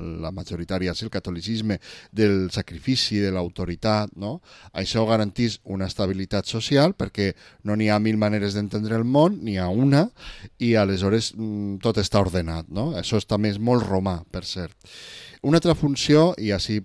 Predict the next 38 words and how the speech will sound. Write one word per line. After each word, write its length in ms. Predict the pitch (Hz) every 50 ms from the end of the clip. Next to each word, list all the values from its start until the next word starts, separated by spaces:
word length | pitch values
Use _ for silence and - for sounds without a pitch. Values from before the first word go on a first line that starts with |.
| - -
molts 300 | 82 98 92 95 92 98
hauran 280 | 95 95 95 92 85
sentit 260 | - 98 95 95 98
parlar 320 | - - 95 95 98 95 92
de 140 | 92 98 92
Max 220 | 98 95 - -
Weber, 440 | 95 110 120 123 123 120 127 - 185
que 100 | - -
parlava 440 | - 101 87 87 95 101 104 107 101
de 60 | 101
les 120 | 101 101 -
societats 520 | 107 98 - 104 95 - 101 98 - -
protestants 680 | - 104 104 92 98 92 - - 104 107 107 101 - - - - - - -
front 320 | - - 110 104 98 98 101
a 80 | 98
les 180 | 95 98 95 -
catòliques, 680 | - 110 - - 117 117 120 117 - - 135 156 - - - - - - - -
és 180 | - 113 107 113
la 240 | 127 127 120 113 110
econòmica, 800 | 104 - 117 101 131 110 131 143 120 92 - 92 92 92 90 87
la 80 | 101 101
de 120 | 104 98
control. 580 | - 98 92 92 - 104 113 110 104 92 85 - - - - - - - - - -
Eh, 240 | - 92 92 95 98
de, 240 | 95 87 69 - 90 92 - - - - 98 104
i 220 | 113 120 123 127
Weber 400 | 110 110 120 117 117 123 123 123
associa 680 | 117 - - 123 110 - - 120 117 120 127 135 135 -
el 240 | - 104 110 110 104
capitalisme 840 | - 110 101 - - 110 - 110 104 104 110 104 113 127 135 139 - -
amb 240 | 104 107 107 107 107
la 100 | 101 95
religió. 420 | 90 92 90 92 92 - 117 120
Una 160 | 127 127 139 156
altra 260 | 160 - 180 185 190
també 340 | - 139 120 117 127 135 131
és 80 | 123 127
la 180 | 143 151 160